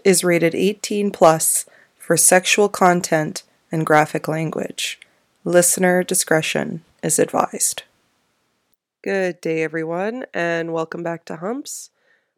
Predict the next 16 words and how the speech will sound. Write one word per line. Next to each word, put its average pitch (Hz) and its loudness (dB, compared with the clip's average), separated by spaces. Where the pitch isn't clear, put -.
My 175 -2
apologies 170 -2
if - -8
I 160 -2
sound 165 -6
a 165 -2
little 160 -6
sick. - -8
I 165 -8
am 160 -8
not 170 -6
feeling 190 -4
a 170 -14
hundred 175 -10
percent - -12
today. - -10